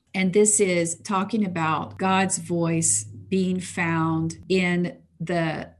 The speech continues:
in just a still small voice. It says, "After the earthquake, a fire, but the Lord was not in the fire.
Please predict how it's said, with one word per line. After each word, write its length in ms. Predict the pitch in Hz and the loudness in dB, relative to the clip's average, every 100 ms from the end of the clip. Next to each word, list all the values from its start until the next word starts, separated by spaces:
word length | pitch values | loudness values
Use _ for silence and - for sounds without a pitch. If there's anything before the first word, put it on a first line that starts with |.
| _ - - | _ -20 -10
in 220 | 190 180 165 | -2 -2 0
just 280 | 190 190 | -2 -2
a 60 | 160 | 0
still 560 | - - - 180 175 175 | 0 0 -2 -2 -2 -2
small 460 | - 170 160 160 | -4 -2 -2 -4
voice. 580 | 160 151 85 170 - - _ _ - _ | -4 -6 -4 -6 -8 -10 _ _ -20 _
It 160 | 180 170 | -4 -2
says, 340 | - 185 170 - | 0 0 -2 0
"After 340 | 175 208 220 | -2 0 2
the 200 | 208 175 | 2 2
earthquake, 680 | 190 190 - 180 165 160 - - _ _ _ | -2 -4 -6 -2 -2 -2 -10 -20 _ _ _
a 80 | 170 | -8
fire, 540 | 160 - 160 156 - 165 | -8 -6 -2 -2 -2 -6
but 180 | 160 | -6
the 80 | 170 | -6
Lord 320 | 165 165 165 | -2 0 -2
was 180 | 170 165 | -4 -4
not 220 | 165 156 | -4 -6
in 100 | 156 | -6
the 80 | 160 | -6
fire. 600 | 160 160 151 151 165 - | -6 -8 -8 -10 -14 -16